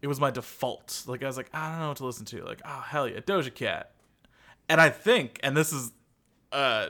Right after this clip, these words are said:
more alarming prediction, I think because of Doja Cat,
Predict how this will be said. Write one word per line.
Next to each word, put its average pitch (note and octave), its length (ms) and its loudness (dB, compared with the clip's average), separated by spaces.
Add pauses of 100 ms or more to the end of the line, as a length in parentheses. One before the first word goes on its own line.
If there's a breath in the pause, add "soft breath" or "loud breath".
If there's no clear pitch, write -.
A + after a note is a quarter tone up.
more C#3 320 0
alarming B2+ 440 2
prediction, G#2 580 -8 (560)
I C3 140 -2
think F3+ 640 -6 (260)
because - 580 -4
of G#2+ 120 -10
Doja A#2+ 340 -4
Cat, - 380 -8